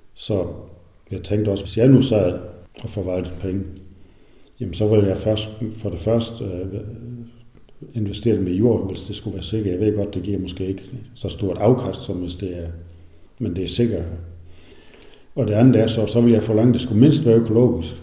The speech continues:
Fordi så bliver det ikke forurenet. Så er jeg en tanke om, jamen, hvis det kunne være pensionskasser eller nogen, så,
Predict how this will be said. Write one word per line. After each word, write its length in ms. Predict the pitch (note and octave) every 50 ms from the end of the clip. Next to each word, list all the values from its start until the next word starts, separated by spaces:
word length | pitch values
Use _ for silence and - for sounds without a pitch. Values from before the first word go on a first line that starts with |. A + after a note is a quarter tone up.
| - - - - - - - _ _ - - - - - - - _ _ - -
Fordi 220 | - G#2+ G#2+ G#2+ G2+
så 140 | A2 A2
bliver 140 | A#2 A#2+ A#2+
det 80 | A2+ B2+
ikke 120 | A#2+ A2
forurenet. 500 | G2+ G#2 G2+ G2 A2 G#2 G2 G2 E2+ E2
Så 160 | E2 - A2+
er 40 | A2+
jeg 100 | A2+ G#2+
en 80 | G#2+ F#2+
tanke 300 | G2+ G#2+ A2+ A2+ G2+ G2+
om, 140 | G2+ G2+ G2
jamen, 240 | G2 F#2+ F#2+ F#2+
hvis 220 | F#2+ F#2 F#2 F2 -
det 180 | - A2+ - -
kunne 100 | A#2 G#2+
være 160 | G#2 F#2 -
pensionskasser 720 | G#2+ G2+ F2 - G#2 A2 A2+ G#2 A2 G#2+ G#2 G#2 G#2 - G2
eller 140 | F#2 F#2 F#2+
nogen, 220 | G2 G2+ G2 -
så, 100 | -